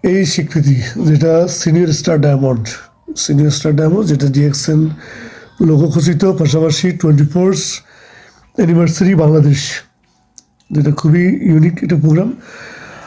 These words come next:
আরও সবচেয়ে বেশি, আহ, যে, যেটা আমাকে খুব বেশি, আহ, মানে,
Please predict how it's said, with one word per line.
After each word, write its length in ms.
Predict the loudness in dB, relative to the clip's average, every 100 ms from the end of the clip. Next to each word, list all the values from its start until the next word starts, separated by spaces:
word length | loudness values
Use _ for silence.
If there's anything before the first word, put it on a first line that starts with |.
| -6
আরও 180 | -2 0
সবচেয়ে 320 | 0 0 2
বেশি, 380 | 2 2 0 0
আহ, 520 | 2 2 2 2 0
যে, 260 | 2 2 0 -4 _ -6
যেটা 220 | -2 2
আমাকে 600 | 2 2 2 2 2 0 -4 _ _
খুব 140 | -2 2
বেশি, 460 | 2 2 0 0
আহ, 1200 | -4 -14 -20 -20 -20 -20 _ -2 0 2 0 -2 -8 _ _ -2
মানে, 440 | 0 2 2 0